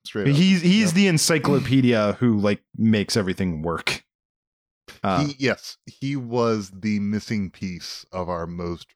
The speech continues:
Speaker 1: recent, um, Skywalker trilogy.
Speaker 2: Yes.
Speaker 1: That probably would have s-, righted the ship.
Speaker 2: But yeah, while we're, while we're quickly actually talking about current pop culture at the very last minutes of our show,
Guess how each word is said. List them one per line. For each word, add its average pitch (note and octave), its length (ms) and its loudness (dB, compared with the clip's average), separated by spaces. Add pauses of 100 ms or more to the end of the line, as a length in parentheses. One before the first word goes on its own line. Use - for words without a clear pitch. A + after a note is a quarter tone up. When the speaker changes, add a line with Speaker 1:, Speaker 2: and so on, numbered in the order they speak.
Speaker 1:
recent, F2 540 -12 (180)
um, D#2+ 500 -10
Skywalker D#2+ 800 -10
trilogy. F2 600 -14 (240)
Speaker 2:
Yes. A2 340 -4
Speaker 1:
That - 80 -16
probably F2 360 -4
would D#2+ 200 -10
have D#2+ 160 -8 (640)
s-, - 120 -10 (460)
righted G2 460 -2
the F2 80 -4
ship. - 340 -10 (800)
Speaker 2:
But F#3 100 2
yeah, F3+ 140 4
while F3+ 220 4
we're, E3+ 160 2 (160)
while F#3 140 2
we're G#3 100 4
quickly G#3 420 2
actually C#3+ 540 2
talking C3+ 320 2
about A#2 240 2
current A#2+ 380 2
pop A#2 240 0
culture A#2+ 320 2
at G2+ 100 0
the A2+ 100 0
very G#2+ 580 0
last G#2 500 -4
minutes F#2 340 -2
of F2 100 -2
our E2+ 140 -2
show, E2+ 420 -2